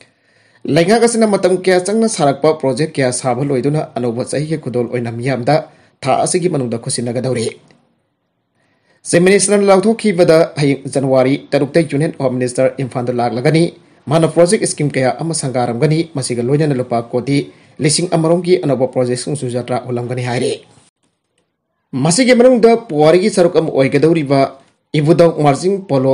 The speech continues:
ꯀꯝꯄ꯭ꯂꯦꯛꯁ ꯁ꯭ꯇꯦꯆꯨ ꯑꯃꯗꯤ ꯑꯣꯂꯤꯝꯄꯤꯌꯥꯠ ꯄꯥꯔꯛ ꯁꯪꯒꯥꯕꯒꯤ ꯊꯧꯔꯝꯁꯨ ꯌꯥꯎꯔꯤ꯫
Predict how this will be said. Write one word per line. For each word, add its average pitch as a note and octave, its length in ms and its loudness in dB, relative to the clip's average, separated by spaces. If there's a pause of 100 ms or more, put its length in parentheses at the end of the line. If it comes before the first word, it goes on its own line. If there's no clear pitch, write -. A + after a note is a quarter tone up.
(120)
ꯀꯝꯄ꯭ꯂꯦꯛꯁ C3+ 560 -2
ꯁ꯭ꯇꯦꯆꯨ B2+ 360 -4
ꯑꯃꯗꯤ D3 300 2 (140)
ꯑꯣꯂꯤꯝꯄꯤꯌꯥꯠ C3 480 -2
ꯄꯥꯔꯛ A#2+ 260 -4
ꯁꯪꯒꯥꯕꯒꯤ B2 480 -6
ꯊꯧꯔꯝꯁꯨ A#2+ 360 -8
ꯌꯥꯎꯔꯤ꯫ A#2+ 560 -4